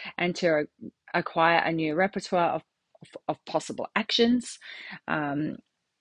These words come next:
you know, N L P coaching methods help people to adopt structures for a happier way of life. Uh, it can give them positive feelings and behaviours. It can teach them to communicate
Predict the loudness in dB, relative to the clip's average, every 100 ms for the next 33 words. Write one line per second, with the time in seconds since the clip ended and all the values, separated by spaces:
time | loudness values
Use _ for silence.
0 | -12 -12 _ _ -4 -2 -2 -2 2 2
1 | 4 4 4 2 4 2 2 2 0 -2
2 | 2 2 2 -8 -18 _ 2 2 2 0
3 | 2 4 4 2 2 2 4 4 4 -2
4 | 0 2 4 4 2 8 8 10 8 6
5 | 4 8 8 8 -2 -14 -18 -20 -18 -18
6 | -16 -18 -20 -20 _ _ -2 2 4 2
7 | 0 -10 _ _ _ -2 2 4 4 4
8 | 2 2 0 4 4 6 10 12 12 10
9 | 6 2 10 12 12 10 8 6 -2 -10
10 | -14 -16 _ _ _ _ _ _ -16 -12
11 | -8 -6 -6 -6 -4 -4 -2 -6 -2 0
12 | 0 0 2 2 0